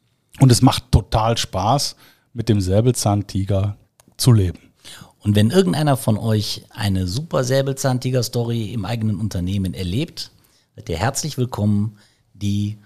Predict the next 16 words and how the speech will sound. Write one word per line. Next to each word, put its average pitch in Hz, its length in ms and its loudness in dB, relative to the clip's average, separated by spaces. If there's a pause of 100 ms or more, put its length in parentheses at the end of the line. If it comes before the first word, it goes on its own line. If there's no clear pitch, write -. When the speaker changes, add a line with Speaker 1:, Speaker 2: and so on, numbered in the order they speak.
(160)
Speaker 2:
uns 95 200 -12
zuzusenden, 127 580 -2
mit 107 120 -4
uns 104 160 -2
in 87 80 -6
Kontakt - 320 -6
zu 131 100 -6
treten. 117 580 -6 (400)
Und 104 280 0
vielleicht 110 300 0
machen 110 200 -4
wir 113 60 0
mal 110 120 0
eine 113 180 0
Episode 113 460 -4
gemeinsam, 107 640 0